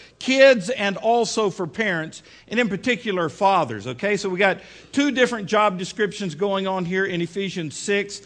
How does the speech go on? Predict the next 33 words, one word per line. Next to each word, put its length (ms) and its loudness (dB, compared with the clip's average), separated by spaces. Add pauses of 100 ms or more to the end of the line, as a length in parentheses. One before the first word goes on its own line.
(240)
I'm 200 0
also 260 2
gonna 220 -2
throw 300 -2
in 120 -2
a 60 -2
couple 260 -6
of 80 -6
verses 400 -4
from 320 -4
the 120 -2
book 220 -2
of 160 -8
Colossians 760 -2
that 160 -10 (420)
pretty 160 0
well 220 2
coincide 760 0
with 200 -4
what 180 -4
Paul 240 -2
is 120 -6
teaching 420 -6
in 180 -6
Ephesians. 680 -4 (320)
Here 120 6
we 140 2
are, 180 8
Ephesians 580 -2
chapter 480 -2
six, 520 -4 (480)
verse 260 0
one. 540 -2